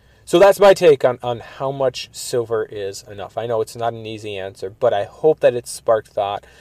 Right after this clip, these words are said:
I hope that it has helped you guys think outside the box rather than just, I mean, goals are great. Don't get me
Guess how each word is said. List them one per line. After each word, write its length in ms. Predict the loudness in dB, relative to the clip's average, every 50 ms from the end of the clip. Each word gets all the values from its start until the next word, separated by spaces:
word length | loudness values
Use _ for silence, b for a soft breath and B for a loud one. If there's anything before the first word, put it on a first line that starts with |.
| b b b b
I 80 | -8
hope 340 | -8 -6 -2 -2 -2 -2 _
that 200 | 2 2 2 2
it 140 | 0 -4 -6
has 200 | -12 -16 -16 -16
helped 320 | -10 -8 -8 -8 -8 -12
you 60 | -12 -10
guys 240 | -8 -8 -8 -10
think 200 | -12 -14 -14 -14
outside 600 | -12 -14 -14 -14 -14 -10 -6 0 2 2 2 2
the 40 | 0
box 600 | -4 -4 -4 -4 -4 -6 -8 -10 -14 -20 -20 -20 b b b b b b b b b b b
rather 500 | -12 -2 0 2 4 6 6 6 6 6
than 240 | 4 4 0 -2 -2
just, 340 | -2 -2 -2 -2 -4 -12 -18 _ _ -20 _ _ _ _ -20 _ -8
I 140 | -4 -2
mean, 160 | -2 -2 -2 0
goals 300 | 4 8 8 8 8 6
are 80 | 0
great. 540 | 0 0 0 0 0 0 -4 _ -20 -20 _ _ _ _ _ _ _ _ _ _ _ _ _ _ 2
Don't 140 | 2 2 2
get 140 | 2 -4 -6
me 100 | -8